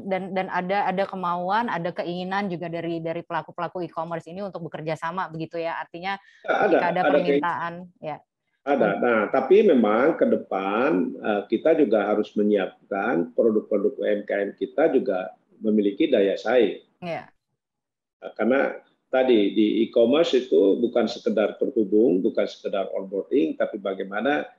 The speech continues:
Speaker 2: mereka juga memiliki produk yang punya daya saing. Karena di
Speaker 1: Hmm.
Speaker 2: e-commerce kan banyak produk dari brand besar, ya, dari industri besar yang masuk juga penjualannya lewat online.
Speaker 1: Oke.
Speaker 2: Kita kan nggak bisa terus-menerus melakukan proteksi,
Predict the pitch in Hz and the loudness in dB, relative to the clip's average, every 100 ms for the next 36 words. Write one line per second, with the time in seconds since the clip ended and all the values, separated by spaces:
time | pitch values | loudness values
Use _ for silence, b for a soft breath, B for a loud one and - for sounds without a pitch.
0 | _ _ - 107 - 131 117 101 95 - | _ _ -2 0 2 2 2 2 -2 -4
1 | - 101 98 95 117 - 95 113 - - | -6 -4 -2 -2 -2 -4 -2 -4 -4 -6
2 | 95 - 98 95 92 90 - 110 110 95 | -6 -6 -12 -10 -8 -8 -4 2 2 0
3 | - 98 107 107 - 110 139 - _ _ | -6 -8 -6 -6 -4 0 0 -2 _ _
4 | 92 - 127 110 101 104 - 101 98 107 | -12 -6 -4 -2 -2 -4 -4 -4 -2 -6
5 | _ - 98 92 - 110 104 98 - 113 | _ -8 -8 -8 -8 -2 -2 -4 -6 0
6 | 110 110 - - _ - 110 - - _ | 2 0 -2 -10 _ -6 -4 -4 -12 _
7 | _ - 98 101 101 98 - 98 98 - | _ -6 -4 -2 -4 -8 -8 -10 -10 -2
8 | 120 127 95 92 - - - 98 - 95 | 0 2 0 -2 -6 -6 -6 -6 -4 -6
9 | - 98 98 92 95 113 98 92 - 92 | -8 -6 -2 -2 -2 -2 0 -2 -8 -16
10 | 90 87 _ _ _ - 147 147 - - | -18 -20 _ _ _ -18 -18 -14 -10 -4
11 | 127 - 120 110 98 101 113 113 - 107 | -4 -2 -2 -2 -2 -4 -2 -2 -4 -6
12 | 98 - 98 123 131 - 92 - - - | -6 -4 0 2 2 -2 -8 -8 -10 -10
13 | 95 - 92 - - 101 98 | -8 -10 -8 -10 -8 -6 -6